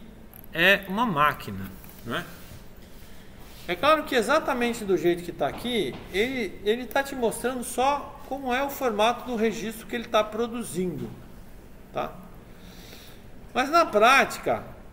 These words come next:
você pode pedir desse jeito aqui, ó, dizendo que você quer em json. Então, na verdade, você substitui o page por data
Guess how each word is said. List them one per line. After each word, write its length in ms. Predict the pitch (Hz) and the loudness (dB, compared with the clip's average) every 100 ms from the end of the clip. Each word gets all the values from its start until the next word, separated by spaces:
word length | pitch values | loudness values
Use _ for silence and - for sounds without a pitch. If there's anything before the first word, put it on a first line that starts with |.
| - | -14
você 340 | 131 196 202 240 | -2 0 2 0
pode 600 | 208 233 247 214 240 190 - - - - | 6 8 8 4 -2 -4 -8 -16 -12 -8
pedir 260 | 208 220 | -6 -4
desse 400 | 190 262 294 254 | -2 -2 -2 -4
jeito 340 | 208 254 254 226 | -4 -4 2 0
aqui, 360 | 226 - 151 | 0 -2 2
ó, 160 | 120 98 - | 2 0 -8
dizendo 320 | 165 165 202 | -6 -4 -4
que 140 | - | -4
você 260 | 202 214 214 | -2 0 0
quer 300 | 202 202 214 | 2 4 4
em 140 | 240 | 2
json. 560 | 202 151 190 139 113 98 - - - - - - - - - - - - - - - - | 2 8 8 8 0 -8 -12 -16 -18 -18 -18 -18 -16 -16 -16 -16 -16 -18 -18 -18 -16 -4
Então, 140 | 196 | 2
na 100 | 233 | 6
verdade, 340 | 226 233 262 | 6 6 6
você 140 | 247 247 | 2 -2
substitui 600 | - 233 226 - 277 277 | -2 -4 -4 -4 0 2
o 120 | 226 - - | 2 0 10
page 420 | 202 196 170 135 | 12 12 8 -2
por 200 | - 147 | -2 -4
data 640 | 120 147 170 196 226 254 | 0 4 4 4 0 -2